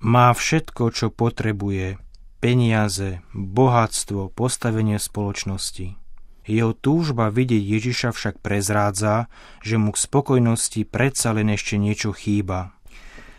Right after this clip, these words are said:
Niekde na dne svojej duše cíti prázdnotu, výčitky, nepokoj, ale zároveň aj silnú túžbu po opravdivo naplnenom živote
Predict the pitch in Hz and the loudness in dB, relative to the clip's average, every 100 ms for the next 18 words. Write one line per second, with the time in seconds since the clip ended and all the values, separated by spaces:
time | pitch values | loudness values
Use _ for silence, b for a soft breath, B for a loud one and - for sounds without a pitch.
0 | B 113 120 135 143 120 117 113 107 104 | B 2 6 6 6 4 6 4 4 2
1 | 104 117 117 - 107 107 107 101 104 107 | 2 4 4 0 0 2 2 0 -2 -2
2 | - 98 95 - - - 120 120 - 107 | -2 -4 -6 -10 -12 -2 2 2 0 -2
3 | - 113 113 107 104 101 101 95 107 104 | 2 2 2 0 -2 -2 -6 -8 -6 0
4 | 117 117 113 - - 101 98 110 107 117 | 0 0 -2 -4 -6 -4 -4 -2 0 0
5 | - 117 110 104 104 98 B B B B | 0 -2 -2 0 0 -4 B B B B
6 | - 110 117 110 117 127 139 135 127 120 | 0 2 2 2 4 6 6 4 4 2
7 | 113 - 143 147 143 - 113 117 113 117 | 0 2 2 4 2 0 0 2 2 -2
8 | 113 - 110 - 127 127 127 117 113 117 | -2 0 -2 0 0 4 2 2 -2 0
9 | 113 107 - 104 110 117 120 117 110 101 | 2 0 0 0 0 0 0 2 2 2
10 | 101 101 104 104 - 104 | 0 0 0 -2 -2 -4